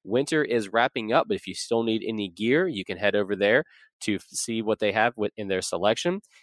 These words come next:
They also have everything that you want for the spring. They have all the jerseys from every single sport, football, basketball, lacrosse, baseball, just anything that you could possibly want.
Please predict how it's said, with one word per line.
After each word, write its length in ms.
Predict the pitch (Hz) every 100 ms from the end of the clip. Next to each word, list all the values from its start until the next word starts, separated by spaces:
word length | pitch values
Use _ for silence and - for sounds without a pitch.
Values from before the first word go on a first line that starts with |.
| _
They 60 | 90
also 220 | 101 -
have 120 | 110
everything 280 | 98 110 113
that 160 | 104 -
you 140 | 104
want 200 | 110 -
for 120 | -
the 80 | 87
spring. 500 | - - 107 110 165 - _ _ -
They 140 | 101
have 340 | 95 98 95 95 - - _
all 400 | 113 143 151 139
the 260 | 107 104 98
jerseys 480 | 87 120 135 190 -
from 260 | - 90 - -
every 260 | 151 139 120
single 280 | 120 107
sport, 380 | - - 117 131
football, 360 | - 107 113 107
basketball, 460 | 110 110 - 104
lacrosse, 500 | 90 - 110 104 - -
baseball, 640 | 113 110 - 113 107 101 - _ _ _
just 160 | - - -
anything 600 | 147 151 - 147 139 135
that 300 | 101 87 -
you 100 | 120
could 260 | - 113 101
possibly 480 | - 120 123 110 113
want. 320 | 110 95